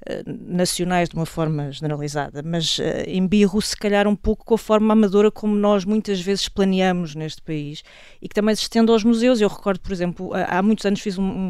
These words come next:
um trabalho num museu, não interessa qual, não vou dizer nomes, como diria o, <laughs> como pediria o Bruno. Ahm, mas faça uma pergunta, eh, do género, olha, e amanhã se houver aqui um, imagino que há um terremoto em Lisboa, seguido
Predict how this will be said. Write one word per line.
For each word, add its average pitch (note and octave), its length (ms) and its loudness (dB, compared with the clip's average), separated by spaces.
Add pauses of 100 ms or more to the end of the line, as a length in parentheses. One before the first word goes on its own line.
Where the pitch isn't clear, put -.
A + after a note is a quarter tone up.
(120)
um F3 100 -8
trabalho E3+ 340 -2
num F3 80 0
museu, D#3+ 220 -2
não F#3 100 2
interessa E3 320 -4
qual, C#3+ 220 -8
não G3+ 80 4
vou F#3 140 4
dizer D3+ 240 0
nomes, D#3 260 -4
como - 180 -14
diria D3 240 -8
o, C#3+ 80 -14 (380)
<laughs> - 380 6
como G#3+ 180 -2
pediria F3 420 -6
o E3 60 -2
Bruno. D#3+ 320 -8 (460)
Ahm, F#3 680 -2 (160)
mas A3+ 280 0
faça C#4+ 320 2
uma B3+ 120 4
pergunta, A#3 600 0
eh, D#3+ 600 -4
do E3 120 -16
género, F3+ 360 -2
olha, F3+ 160 4
e A#3+ 200 -2
amanhã B3 280 2
se - 140 -4
houver A3 180 0
aqui G#3+ 280 -2
um, G3 360 -2
imagino G#3 280 -2
que A#3 80 -4
há A3 40 -4
um A3 60 0
terremoto G#3+ 460 0
em - 20 -2
Lisboa, F#3+ 500 -2 (680)
seguido G3 300 -6